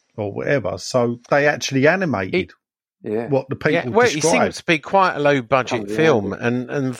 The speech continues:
Speaker 2: he was at number one in Netflix this week. So, um, I don't know what the
Speaker 1: Well, he's done well, the bloke.
Speaker 2: budget was.
Speaker 1: It's, it's a good, to get through to people like me. Perhaps
Speaker 3: Yeah.
Speaker 1: it, it,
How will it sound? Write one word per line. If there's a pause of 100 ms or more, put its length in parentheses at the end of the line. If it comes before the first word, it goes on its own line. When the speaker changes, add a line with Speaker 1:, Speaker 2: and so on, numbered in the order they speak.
(120)
Speaker 2:
he
was
at
number
one
in
Netflix (680)
this
week.
So,
um, (1000)
I
don't
know
what
the
Speaker 1:
Well,
he's
done
well,
the
bloke.
Speaker 2:
budget
was. (1200)
Speaker 1:
It's,
it's
a
good,
to
get
through
to
people
like
me. (520)
Perhaps
Speaker 3:
Yeah.
Speaker 1:
it,
it,